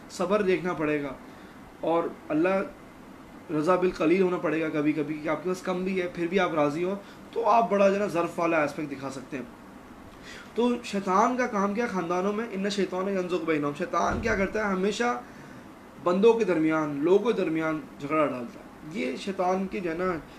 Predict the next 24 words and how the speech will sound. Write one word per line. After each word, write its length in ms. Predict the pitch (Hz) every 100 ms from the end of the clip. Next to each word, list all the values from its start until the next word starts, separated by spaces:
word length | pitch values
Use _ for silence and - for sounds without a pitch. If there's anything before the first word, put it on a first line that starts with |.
| - -
हमेशा 320 | 151 190 208
से 80 | 202
नीच 480 | 156 160 240 - -
हरकतों 300 | 185 180 185
में 120 | 185
से 120 | 185
एक 100 | 147
हरकत 300 | 135 127 131
है 100 | - - - - -
कि 80 | 175
वो 240 | 147 185 196
भाई 380 | 147 143 170
हों, 240 | 180 175 170 160 - - - - -
वो 280 | 147 165 165 160 - - 139
बहनें 340 | 139 143 165 170
हों, 260 | 160 156 151 -
बहन 280 | 135 147 165
भाई 240 | 170 170 160
हों, 280 | 160 156 147 - -
माँ 180 | 151 139
बाप 280 | 147 151 156 160
हों, 200 | 160 151
तो 880 | 139 - - - - - - 131
वो 280 | 185 202 208